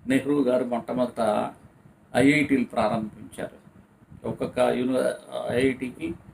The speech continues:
ఒక్కొక్క విదేశాల యొక్క సహాయం తీసుకొని అమెరికా, జర్మనీ, ఆమ్, ఇంగ్లాండు, ఈ దేశాల నుంచి వాళ్ళ సహాయం తీసుకొని ఐఐటీలని తయారు చేశారు. దురదృష్టం ఏంటంటే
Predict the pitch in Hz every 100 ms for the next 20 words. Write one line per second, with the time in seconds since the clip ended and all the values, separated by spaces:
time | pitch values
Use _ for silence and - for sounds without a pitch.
0 | _ _ 127 120 139 - 127 123 117 123
1 | 127 - 123 117 117 117 - 120 113 -
2 | 110 120 117 113 - - 120 117 113 113
3 | 110 110 107 113 110 107 107 107 - -
4 | - - _ - - - - 113 110 110
5 | 107 101 101 95 - - - _ - 120
6 | 120 120 113 107 113 - - - _ -
7 | - 139 143 143 147 165 160 151 143 139
8 | 135 127 127 120 - 123 131 127 127 123
9 | - - 135 202 196 123 131 135 135 135
10 | 127 151 165 131 120 117 - - - -
11 | - - - 127 117 - - - - -
12 | - - - - - _ _ _ _ -
13 | - - 143 196 233 - 190 156 123 -
14 | - - -